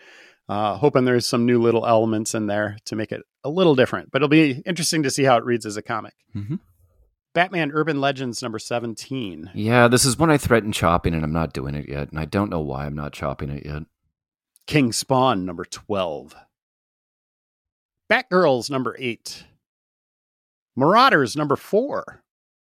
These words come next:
Speaker 1: Captain Marvel number thirty-nine. Yes, I will get that. I should talk about that more. X-Men Hellfire Gala number one. Yeah, ding, ding, ding.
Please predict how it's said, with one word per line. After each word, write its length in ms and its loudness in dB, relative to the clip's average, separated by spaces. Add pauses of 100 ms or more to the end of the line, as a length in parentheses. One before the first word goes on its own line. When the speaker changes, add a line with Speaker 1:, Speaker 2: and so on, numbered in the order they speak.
(800)
Speaker 1:
Captain 340 -2
Marvel 320 4
number 220 -2
thirty-nine. 640 -2
Yes, 400 -6
I 80 -8
will 120 -6
get 200 -8
that. 540 -6
I 60 -10
should 160 -8
talk 200 2
about 180 0
that 160 -4
more. 320 -12 (1400)
X-Men 460 4
Hellfire 500 2
Gala 460 0
number 260 -4
one. 440 -4 (240)
Yeah, 500 -8
ding, 260 -8
ding, 380 -8 (240)
ding. 500 -12